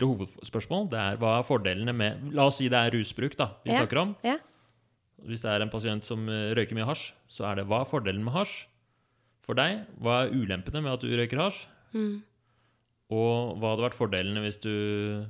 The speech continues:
Speaker 1: røyka mindre, og hva hadde vært ulempene hvis du røyker mindre?
Speaker 2: Ok.
Speaker 1: De fire. Det kalles ambivalensfirkanten.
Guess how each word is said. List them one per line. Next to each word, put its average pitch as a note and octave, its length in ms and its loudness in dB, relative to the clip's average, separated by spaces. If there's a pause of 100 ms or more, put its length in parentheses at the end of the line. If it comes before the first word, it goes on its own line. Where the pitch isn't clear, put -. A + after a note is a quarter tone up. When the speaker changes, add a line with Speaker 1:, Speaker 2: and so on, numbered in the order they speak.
(220)
Speaker 1:
røyka G#2 240 -2
mindre, G2 240 -2
og D#3 160 -2
hva G#2 100 0
hadde G2+ 200 -4
vært - 200 -20
ulempene F#2 520 -2
hvis G2+ 100 -14
du G#2 80 -8
røyker G2+ 220 -12
mindre? - 240 -16 (720)
Speaker 2:
Ok. D#4+ 380 -2
Speaker 1:
De F#3+ 120 0
fire. - 340 -4
Det D3 120 2
kalles B2 220 4
ambivalensfirkanten. A#2 1400 0